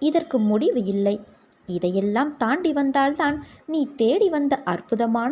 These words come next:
சுகங்கள் உனக்கு கிடைக்கும். இன்று என்னை நீ முழுவதுமாக புரிந்து கொள்வாய். விரும்பிய வாழ்க்கையை நீ புரிந்து கொண்டு, பிறகு ஏற்றுக்கொண்டு, அனைத்தையும் சகித்து கொண்டு கடந்து வந்து கொண்டிருக்கிறாய்.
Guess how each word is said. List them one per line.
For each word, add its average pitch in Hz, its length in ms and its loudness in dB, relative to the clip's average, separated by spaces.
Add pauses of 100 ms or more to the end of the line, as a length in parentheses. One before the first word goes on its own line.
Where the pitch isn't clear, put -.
சுகங்கள் 277 560 2
உனக்கு 220 360 -2
கிடைக்கும். 208 540 -2 (520)
இன்று 339 380 0
என்னை 302 300 2
நீ 262 200 4
முழுவதுமாக 208 800 0
புரிந்து 214 420 -2
கொள்வாய். 214 480 0 (400)
விரும்பிய 262 640 0
வாழ்க்கையை 254 520 2
நீ 233 240 2
புரிந்து 202 420 -2
கொண்டு, 240 360 0 (360)
பிறகு 330 440 0
ஏற்றுக்கொண்டு, 262 720 0 (320)
அனைத்தையும் 208 580 -2
சகித்து 320 460 -2
கொண்டு 254 340 2 (320)
கடந்து 311 380 0
வந்து 202 260 0
கொண்டிருக்கிறாய். 214 800 2